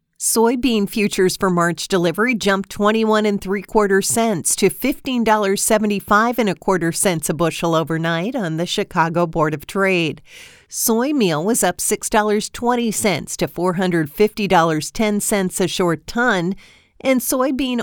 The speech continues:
oil futures added fourteen hundredths of a cent to sixty-five point five cents a pound.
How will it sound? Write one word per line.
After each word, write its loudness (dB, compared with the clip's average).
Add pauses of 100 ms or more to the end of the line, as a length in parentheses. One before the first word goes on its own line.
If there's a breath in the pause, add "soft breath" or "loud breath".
oil 2
futures -2
added 2
fourteen -2
hundredths -2
of 0
a -2
cent -4 (320 loud breath)
to -4
sixty-five -2
point -4
five 0
cents -2
a 0
pound. -2